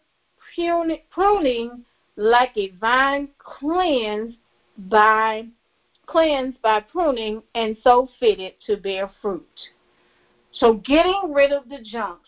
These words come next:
so that you can grow and walk in purpose. It also says, "Free from every admixture of what is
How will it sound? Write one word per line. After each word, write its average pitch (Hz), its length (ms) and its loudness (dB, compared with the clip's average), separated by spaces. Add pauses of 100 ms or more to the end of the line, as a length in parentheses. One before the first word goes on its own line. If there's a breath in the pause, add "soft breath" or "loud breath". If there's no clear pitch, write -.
so 190 140 -10
that 185 160 -12
you 202 160 -14
can 202 220 -6
grow 175 340 -2 (500)
and 214 220 -2
walk 190 280 2
in 185 120 -8
purpose. 185 480 -10 (3250)
It 254 160 8
also 381 460 2 (140)
says, 208 420 -16 (1300)
"Free 370 260 -6 (100)
from 214 360 -12 (440)
every 196 580 -8 (160)
admixture 226 800 -10
of 208 240 -6
what 226 220 -2
is 269 100 -10